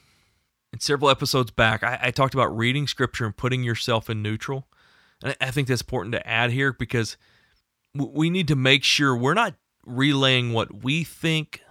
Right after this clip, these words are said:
what our opinions are, but relaying what's in the Word, relaying what has been revealed in the Spirit. Like, there's this line of, okay,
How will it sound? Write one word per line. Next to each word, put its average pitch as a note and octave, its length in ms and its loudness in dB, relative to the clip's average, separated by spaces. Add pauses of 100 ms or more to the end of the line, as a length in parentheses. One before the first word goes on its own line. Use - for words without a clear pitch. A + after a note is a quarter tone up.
(160)
what A2 280 -4
our C3+ 240 2
opinions D3 580 0
are, B2+ 360 2 (680)
but C#3 200 2
relaying D#3 500 0
what's B2+ 240 -2
in B2+ 120 -2
the A2 80 0
Word, G#2 320 -10 (180)
relaying D3 840 2
what A#2+ 160 2
has A#2 160 -2
been A#2 160 -4
revealed G#2+ 500 -4 (140)
in A2+ 140 -6
the G#2 60 -6
Spirit. - 440 -14 (580)
Like, C3+ 280 0
there's D3+ 340 2
this C#3 160 2
line D#3+ 500 4
of, B2 380 4
okay, A#2 360 2